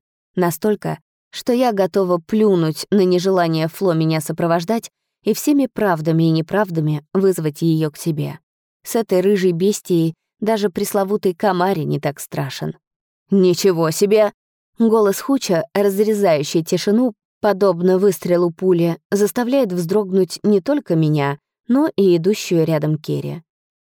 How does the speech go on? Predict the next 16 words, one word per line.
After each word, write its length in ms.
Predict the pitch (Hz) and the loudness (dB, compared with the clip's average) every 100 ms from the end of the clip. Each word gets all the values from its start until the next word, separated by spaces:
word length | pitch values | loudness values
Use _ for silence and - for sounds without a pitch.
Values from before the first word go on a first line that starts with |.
| - | -2
Мы 200 | 254 277 | 2 2
выглядываем 720 | 208 185 214 190 175 170 175 | 2 2 0 2 2 2 2
из-за 220 | 170 170 | 2 2
его 180 | 175 170 | 2 2
спины 480 | 165 - 190 240 262 _ _ - | -2 0 2 2 0 _ _ -4
и 100 | 220 | -2
синхронно 580 | 226 220 254 285 285 | 0 -2 0 0 0
приоткрываем 720 | 277 185 156 - 156 151 147 156 | 0 -2 -2 -2 -2 0 0 -2
рты. 340 | 160 151 - _ _ _ _ _ _ | -4 -10 -12 _ _ _ _ _ _
Путь 320 | 277 285 185 | 0 0 0
дальше 440 | 196 247 - 214 | 0 0 -2 -4
прегражден 720 | 190 - 165 170 156 151 185 196 | -2 -2 -2 0 0 2 0 0
светящейся 1000 | - 165 160 185 175 - 165 - 170 156 | -2 -4 -2 0 -2 -2 -6 -2 -2 0
нежно-розовым 920 | 180 180 160 165 156 160 156 156 156 | 2 2 2 0 0 0 0 -2 -2
светом 480 | 160 175 165 165 170 | -2 -2 -2 0 -2
пленкой. 680 | - 190 135 165 - - | -2 -4 -4 -8 -12 -14